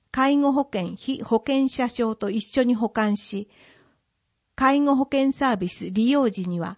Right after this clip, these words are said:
サービス事業者へ提示をお願いします。サービスガイドブックの作成、支え合い、助け合いなどの情報を掲載した令和二年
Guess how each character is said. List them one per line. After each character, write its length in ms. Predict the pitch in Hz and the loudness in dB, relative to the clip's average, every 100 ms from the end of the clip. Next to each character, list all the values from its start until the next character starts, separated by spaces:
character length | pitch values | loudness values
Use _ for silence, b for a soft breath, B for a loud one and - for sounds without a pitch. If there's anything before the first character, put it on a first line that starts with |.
| b b | b b
サ 280 | - 277 277 | -4 2 2
ー 20 | |
ビ 120 | 269 | 2
ス 240 | 254 240 220 | -4 -6 -8
事 140 | 226 | -2
業 260 | 254 277 226 | 2 2 0
者 220 | - 175 | -2 -4
へ 200 | 190 - _ | -4 -6 _
提 240 | 247 247 226 | 4 4 4
示 180 | 247 | 0
を 120 | 240 240 | 0 0
お 100 | 202 | -2
願 300 | 202 196 175 | -2 -2 -4
い 60 | |
し 180 | 175 - | -8 -12
ま 140 | 160 175 | -14 -14
す。 280 | - - _ _ _ _ _ _ _ _ _ _ _ _ _ _ _ _ _ _ _ _ _ | -16 -20 _ _ _ _ _ _ _ _ _ _ _ _ _ _ _ _ _ _ _ _ _
サ 240 | - 285 | -2 0
ー 40 | 294 | 2
ビ 120 | 302 | -2
ス 160 | 277 | -4
ガ 160 | 240 254 | -4 -2
イ 100 | 262 | 0
ド 140 | 262 | -2
ブ 140 | 240 262 | -2 -4
ッ 20 | |
ク 240 | - - | -8 -8
の 100 | 165 | -6
作 300 | 160 170 - | -6 -10 -12
成、 340 | - 180 175 - _ _ _ _ _ | -10 -10 -10 -14 _ _ _ _ _
支 180 | - 226 220 269 | -6 -4 -2 -2
え 260 | 262 247 | 0 0
合 80 | 226 | -2
い、 180 | 208 - _ - | -4 -10 _ -6
助 340 | 226 - - | -6 -6 -4
け 80 | 277 | -2
合 100 | 277 | 0
い 100 | 269 | 0
な 140 | 277 262 | 0 0
ど 120 | 220 | -2
の 160 | 180 180 | -4 -2
情 240 | 220 240 | 2 2
報 280 | 233 240 226 | 2 0 2
を 60 | 214 | -2
掲 220 | 214 220 | -2 -2
載 280 | 220 208 208 | -2 -4 -4
し 100 | - | -6
た 220 | - 196 b b b 226 | -8 -10 b b b -2
令 240 | 294 294 | 2 4
和 160 | 202 180 | 2 2
二 180 | 226 | 4
年 240 | 254 180 | 4 2